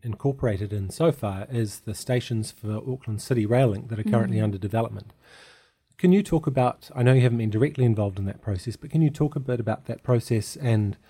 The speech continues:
Speaker 1: what the outcome will look like to somebody who might be using the City Rail Link stations once they're complete next decade?
Speaker 2: Yeah, um, so as you mentioned, I haven't been directly involved in that, but it, it's such an important project because it's really,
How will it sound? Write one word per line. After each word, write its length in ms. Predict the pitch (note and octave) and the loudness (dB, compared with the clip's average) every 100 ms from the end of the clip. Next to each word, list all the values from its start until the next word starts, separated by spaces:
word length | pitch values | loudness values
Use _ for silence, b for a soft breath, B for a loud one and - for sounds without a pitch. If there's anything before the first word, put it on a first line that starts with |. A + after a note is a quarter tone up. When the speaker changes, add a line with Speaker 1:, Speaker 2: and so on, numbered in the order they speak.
| b b b - | b b b -4
Speaker 1:
what 260 | C#3 D#3+ | 2 4
the 140 | C3 B2+ | 6 4
outcome 360 | C3 - A#2 | 4 2 0
will 120 | G#2 B2+ | 2 2
look 220 | F#3+ - | 0 0
like 260 | G#2+ - - | -4 -4 -10
to 120 | A#2 | -2
somebody 340 | B2+ A#2 A2 | 0 2 2
who 120 | F#2+ | 2
might 220 | A2+ A2+ - | 2 0 -2
be 80 | |
using 300 | G#2 A2 A2 | 0 0 2
the 60 | A2+ | -2
City 240 | - A2+ | 0 2
Rail 180 | G#2+ A2 | 4 4
Link 220 | G#2+ G#2 | 2 -2
stations 500 | - A#2 G#2 A#2 G#2 | -4 -2 0 2 0
once 220 | A#2+ A#2+ - | -2 -6 -6
they're 120 | G#2+ | -8
complete 560 | - G#2 - A#2+ - - | -6 -6 -4 -6 -8 -10
next 260 | A#2 - - | -10 -8 -10
decade? 380 | A#2 G#2 G#2+ - - B B B _ - | -8 -8 -10 -14 -20 B B B _ 4
Speaker 2:
Yeah, 440 | C#4+ A3+ F#3 G#3 | 8 8 6 4
um, 160 | G#3+ A3+ | 2 2
so 120 | A#3 | 6
as 220 | A3+ B3+ | 6 6
you 60 | A#3+ | 2
mentioned, 320 | G3+ - G3 | 0 -2 -2
I 80 | G3 | 0
haven't 280 | G3+ G3 - | -2 -4 -6
been 160 | F#3+ | -6
directly 460 | F#3 F#3 F3+ - G3 | -6 -6 -8 -8 -8
involved 560 | F#3+ F#3+ F3 F3 F3+ - | -6 -6 -6 -6 -10 -6
in 120 | F#3 | -4
that, 180 | - - | -4 -4
but 140 | F#3 | -4
it, 80 | F#3 | -2
it's 180 | G#3+ - | -2 -2
such 220 | A3 - | -4 -2
an 80 | C4 | 0
important 480 | C4 B3 G#3+ G3+ - | 0 0 -4 -4 -6
project 560 | G3+ G3+ - - - | -8 -8 -10 -12 -14
because 280 | G3 G3 G3 | -12 -8 -10
it's 220 | G3 - | -10 -14
really, 680 | A3+ G3 G#3 A3 G#3+ G3 F3+ | -12 -4 -2 0 0 0 -4